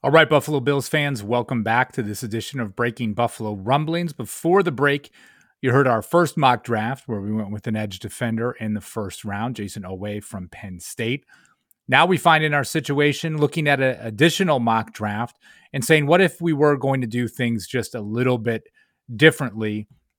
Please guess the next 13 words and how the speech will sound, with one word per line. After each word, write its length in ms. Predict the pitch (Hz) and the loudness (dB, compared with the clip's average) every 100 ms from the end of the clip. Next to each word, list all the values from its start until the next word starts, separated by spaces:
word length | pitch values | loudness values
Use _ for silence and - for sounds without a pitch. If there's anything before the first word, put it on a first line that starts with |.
| _ | _
and 120 | 131 131 | -2 -2
addressing 460 | 110 135 - 135 | 4 4 4 0
the 100 | 123 | 0
need 260 | 117 120 113 | 0 0 0
at 140 | 107 | -4
cornerback?" 680 | - 131 123 92 95 80 - _ _ _ _ _ _ _ _ 131 | -4 -2 -2 -4 -8 -10 -16 _ _ _ _ _ _ _ _ 4
Now, 220 | 139 135 | 6 6
in 80 | 139 | 4
this 160 | 156 | 2
situation, 640 | - 127 135 123 120 139 | 0 0 2 2 0 -4
you 120 | 123 113 | -4 -2
go 260 | 123 113 | 0 0
through, 540 | - 123 156 131 107 | -4 0 4 4 0